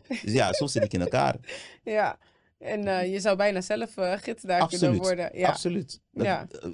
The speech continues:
Speaker 1: niet ik alleen, ook
Speaker 2: Mhm.
Speaker 1: andere broers en zussen van mij.
Speaker 2: Juist.
Speaker 1: Omdat wij echt bezig zijn met die African
Speaker 2: Mhm.
Speaker 1: history.
Speaker 2: Ja.
Speaker 1: Ja.
Speaker 2: Ja.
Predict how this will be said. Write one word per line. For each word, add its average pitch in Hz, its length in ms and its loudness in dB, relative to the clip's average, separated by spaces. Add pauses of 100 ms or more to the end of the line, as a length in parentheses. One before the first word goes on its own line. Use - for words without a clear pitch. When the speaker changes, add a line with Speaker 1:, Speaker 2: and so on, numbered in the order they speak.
(120)
Speaker 1:
niet 127 260 0
ik 135 160 0
alleen, 127 340 4
ook 113 120 0
Speaker 2:
Mhm. 101 80 -2
Speaker 1:
andere 120 320 4
broers 110 240 0
en 113 60 -2
zussen 104 220 -6
van 98 120 -2
mij. 98 240 2
Speaker 2:
Juist. 185 380 -2
Speaker 1:
Omdat 120 200 4
wij 113 320 2
echt 95 240 -4
bezig 113 180 4
zijn 104 180 0
met - 20 2
die - 180 -2
African - 180 -6
Speaker 2:
Mhm. 117 100 2
Speaker 1:
history. - 320 -2 (260)
Speaker 2:
Ja. 190 380 -6 (220)
Speaker 1:
Ja. 196 200 -2
Speaker 2:
Ja. 185 220 -8